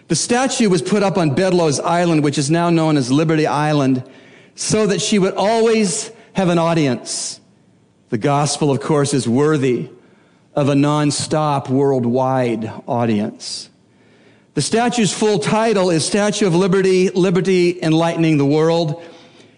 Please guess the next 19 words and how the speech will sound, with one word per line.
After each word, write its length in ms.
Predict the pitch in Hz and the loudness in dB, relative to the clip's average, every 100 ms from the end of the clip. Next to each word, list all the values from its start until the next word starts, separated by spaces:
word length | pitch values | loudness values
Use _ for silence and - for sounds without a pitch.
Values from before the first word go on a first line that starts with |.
| - | -4
And 120 | 170 | 0
the 80 | 160 | 0
gospel 680 | 170 226 254 - - 220 220 | 2 0 0 -2 0 0 2
is 180 | 202 175 | 0 0
the 140 | 175 202 | 0 0
only 400 | 226 233 226 196 | 0 2 2 4
monument 680 | 175 180 196 185 160 143 | 2 2 2 2 2 0
to 100 | 175 | -2
God's 520 | 139 175 180 185 160 151 | 0 0 0 0 0 2
liberating 480 | 180 175 180 165 | 2 2 2 2
grace 340 | 143 165 170 - | 2 2 0 0
for 140 | 151 | -2
sinners. 720 | 139 156 151 123 82 - - - _ _ _ _ _ _ _ _ | -2 0 0 -2 -4 -8 -12 -18 _ _ _ _ _ _ _ _
It 140 | - 160 | -2 0
is 100 | 147 | 2
also 320 | 214 226 202 | 2 0 0
the 100 | 175 | 0
sole 500 | - - 240 233 208 | -2 0 2 2 2
means 920 | 190 208 202 160 127 - - - - | 2 2 2 2 0 -2 -6 -12 -12